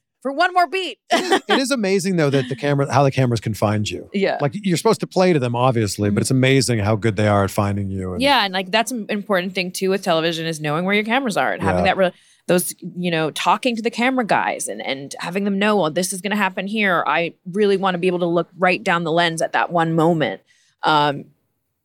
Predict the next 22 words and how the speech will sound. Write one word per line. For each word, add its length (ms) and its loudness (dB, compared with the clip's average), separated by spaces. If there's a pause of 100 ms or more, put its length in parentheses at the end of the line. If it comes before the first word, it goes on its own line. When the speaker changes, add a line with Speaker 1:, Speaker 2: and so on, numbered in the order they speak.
(120)
Speaker 1:
you 120 -2
know, 200 0
so 380 0 (200)
it's 180 -8
just, 220 -6
just 180 -4
so 140 -4
many 160 -6
<laughs> 80 0
moving 220 0
parts. 520 -6
<laughs> 60 4 (720)
So, 580 0
you 160 -6
know, 240 -6
Speaker 2:
So 160 -4
Speaker 1:
you 60 0
Speaker 2:
with 80 0
Speaker 1:
do 60 2
your 60 2
Speaker 2:
everything, 220 2 (140)
Speaker 1:
best. 180 -8